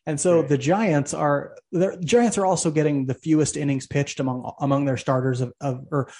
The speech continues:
Speaker 1: I'm sorry, among the fewest pitches, innings pitched from their starters of any team in the league. Not the worst, but they're, they're down there.
Speaker 2: And that may
Speaker 1: They're
Speaker 2: be a
Speaker 1: down the
Speaker 2: plan,
Speaker 1: list.
Speaker 2: by the way.
Speaker 1: That may be their plan. They may, they may not care if they're getting innings from their starters, but one of them goes down, two of them go down, or you just wanna supplement that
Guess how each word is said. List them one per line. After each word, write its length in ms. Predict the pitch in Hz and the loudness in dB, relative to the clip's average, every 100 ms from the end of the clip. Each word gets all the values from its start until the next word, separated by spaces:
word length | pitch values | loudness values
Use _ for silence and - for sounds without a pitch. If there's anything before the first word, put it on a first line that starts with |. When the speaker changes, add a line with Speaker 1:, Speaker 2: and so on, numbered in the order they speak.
| - - | -20 -6
Speaker 1:
I'm 80 | 147 | -4
sorry, 220 | 143 127 | -2 -2
among 460 | 139 147 165 170 156 | -2 2 2 2 0
the 80 | 139 | 0
fewest 340 | 151 135 - | 2 0 2
pitches, 460 | 147 123 127 117 - | -4 -2 -4 -4 -2
innings 300 | 156 139 - | 0 0 0
pitched 260 | 139 - - | -2 -2 -4
from 140 | 131 | -2
their 100 | 123 | -2
starters 400 | - 131 127 120 | 0 -2 -2 -4
of 100 | 131 | -2
any 160 | 135 127 | -2 0
team 200 | 135 123 | -2 -4
in 40 | |
the 80 | 117 | -6
league. 240 | 101 110 | -10 -8
Not 260 | 151 190 - | -6 -6 -2
the 60 | |
worst, 380 | 147 147 120 - | 0 0 -2 -6
but 120 | 135 | -6
they're, 220 | 135 127 127 | -4 -4 -2
they're 100 | 139 | 0
down 360 | 127 123 120 110 | 0 -2 -4 -10
there. 200 | 82 - - | -16 -16 -8
Speaker 2:
And 80 | 143 | -4
that 120 | 160 | 0
may 120 | 156 | 2
Speaker 1:
They're 0 | |
Speaker 2:
be 60 | 151 | 4
a 20 | |
Speaker 1:
down 120 | 151 | 2
the 60 | 143 | 2
Speaker 2:
plan, 180 | 127 107 | 0 -2
Speaker 1:
list. 120 | 95 | -6
Speaker 2:
by 120 | 101 | -8
the 80 | 101 | -8
way. 180 | 98 104 _ _ _ - | -10 -12 _ _ _ -2
Speaker 1:
That 120 | 202 | 4
may 100 | 214 | 6
be 60 | 196 | 6
their 160 | 190 | 4
plan. 320 | 190 190 120 | 2 -2 0
They 100 | 131 | 2
may, 160 | 160 160 | 4 4
they 100 | 156 | 4
may 80 | 160 | 0
not 180 | 156 - | -2 -2
care 320 | - 156 143 | 2 4 4
if 100 | - | 0
they're 120 | 127 | -2
getting 220 | 123 127 | 0 -2
innings 220 | 127 123 | -2 -4
from 120 | - 127 | -4 -2
their 120 | 120 | 0
starters, 400 | 139 127 127 - - - - | 0 2 0 -4 -20 -12 0
but 240 | 196 202 | 0 2
one 140 | 156 156 | 0 2
of 40 | |
them 120 | 147 | 2
goes 240 | 139 123 147 | 2 2 2
down, 320 | 175 165 156 | 0 0 0
two 180 | 165 151 | 2 2
of 60 | |
them 100 | 139 | 2
go 140 | 143 143 | 0 2
down, 300 | 143 139 143 | 0 -2 -2
or 380 | 156 147 135 - - - | 2 2 2 -4 -14 -2
you 120 | 151 | 0
just 160 | 151 160 | 0 2
wanna 160 | 139 | 0
supplement 480 | - 147 147 139 127 | 2 2 2 0 2
that 260 | 131 - | 0 -2